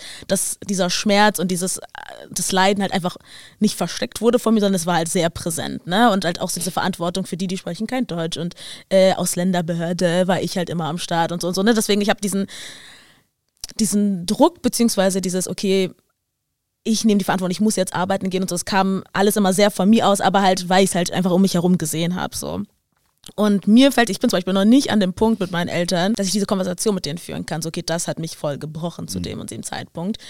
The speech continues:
Speaker 1: weil ich halt so immer wieder dann merke, so, oh mein Gott, aber die haben so viel gemacht. Also ich komm nicht über diesen Punkt, mir fällt das total schwer, beziehungsweise ich, äh, also ich weiß auch, dass sie das komplett brechen würde, aber ich denk mir halt so, klar, es ist eine Konversation, die wir führen müssen, aber ich bin so sehr im Schutzmechanismus, dass ich die sag so, nee, but,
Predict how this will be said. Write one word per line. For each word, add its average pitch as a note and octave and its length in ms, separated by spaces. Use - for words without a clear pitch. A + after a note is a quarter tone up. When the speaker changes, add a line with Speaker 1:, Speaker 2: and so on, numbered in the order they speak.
Speaker 1:
weil F3+ 100
ich F3 80
halt F3+ 140
so - 100
immer B3+ 360
wieder G3+ 180
dann F#3+ 180
merke, F#3 300
so, F3+ 100
oh - 40
mein F3 260
Gott, C#3+ 360
aber E3+ 220
die C#3 80
haben D#3+ 80
so F#3 160
viel - 180
gemacht. C3+ 400
Also - 160
ich - 120
komm A3+ 280
nicht A3+ 220
über G3+ 160
diesen F#3 180
Punkt, G3+ 460
mir E3 320
fällt F#3+ 160
das E3+ 140
total E3+ 380
schwer, F3+ 300
beziehungsweise F#3+ 360
ich, - 160
äh, C#3+ 100
also E3+ 160
ich - 160
weiß F3 100
auch, E3 80
dass - 160
sie E3 80
das E3+ 140
komplett D#3+ 280
brechen G#3+ 380
würde, B3+ 240
aber G#3 220
ich G3+ 80
denk F#3+ 120
mir F#3 60
halt F#3 140
so, F#3 180
klar, G3 160
es F#3 60
ist - 20
eine G3+ 40
Konversation, F#3+ 300
die G3 80
wir F3+ 60
führen A#3+ 160
müssen, A#3+ 120
aber F#3+ 280
ich A3+ 340
bin G3+ 140
so A#3 240
sehr G3 160
im G3 80
Schutzmechanismus, F#3 840
dass F#3 140
ich F3 60
die G3 100
sag F3+ 180
so, F#3+ 80
nee, G3+ 280
but, F3+ 180